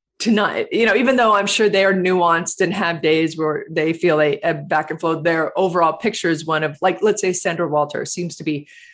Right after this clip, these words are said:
completely this all the time. And it's very appealing, but it's not me. I ebb and flow. I, you know, turn the lazy Susan around between spiritual and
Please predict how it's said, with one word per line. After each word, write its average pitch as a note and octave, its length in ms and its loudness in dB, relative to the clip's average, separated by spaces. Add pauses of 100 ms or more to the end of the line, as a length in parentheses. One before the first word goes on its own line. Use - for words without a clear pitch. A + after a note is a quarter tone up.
(280)
completely A3+ 800 0
this - 680 -2
all F3 340 2
the E3 100 -2
time. D3+ 500 -6
And D3+ 260 -10 (800)
it's G#3 160 0
very A#3 340 4
appealing, G#3 600 0
but D#3 120 0
it's D#3 200 -4
not D3+ 260 -4
me. - 300 -14 (240)
I D3 580 0
ebb E3+ 160 -2
and F3 140 -6
flow. C3+ 640 -4 (400)
I, D3 600 -2 (1300)
you F#3 160 -2
know, C3+ 100 -2
turn E3 300 -4
the F3 80 0
lazy F3 320 2
Susan B3+ 440 2
around E3+ 480 2
between E3+ 380 -2
spiritual D3+ 640 -2
and C#3+ 340 -6